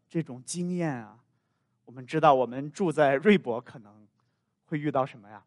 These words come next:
龙卷风。可能在日本，可能你还遇到海啸，有的可能更不用说全球的瘟疫、火灾、战争、饥荒。我想这种，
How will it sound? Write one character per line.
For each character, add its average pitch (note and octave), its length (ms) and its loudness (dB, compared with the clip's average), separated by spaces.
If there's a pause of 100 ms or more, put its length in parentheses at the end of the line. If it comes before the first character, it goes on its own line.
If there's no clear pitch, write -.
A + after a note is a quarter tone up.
(180)
龙 G#2 180 -20
卷 A2+ 160 -16 (140)
风。 A#2+ 180 -20 (720)
可 D#3 140 -4
能 D#3 160 2
在 D#3+ 280 6
日 F#3 200 2
本， C3 260 2
可 C3+ 180 -18
能 B2 120 -16
你 B2+ 80 -16
还 A#2 160 -20
遇 C#3 160 -8
到 A#2+ 180 2
海 A2+ 300 -10
啸， D3 380 4 (1040)
有 C#3 120 -2
的 C#3 160 4
可 - 220 -12
能 B2+ 340 -12 (540)
更 E3 160 -2
不 D3 60 0
用 D3+ 120 2
说 D3 160 6
全 C#3+ 240 -8
球 - 160 -10
的 D3 80 0
瘟 E3+ 200 4
疫、 G#3 420 0 (460)
火 A#2+ 280 0
灾、 D#3 460 2 (580)
战 D3 360 2
争、 D3 420 -6 (540)
饥 E3 260 -10
荒。 D#3 580 -8 (1300)
我 B3+ 80 2
想 C4 200 2
这 C4 220 0
种， D3 460 0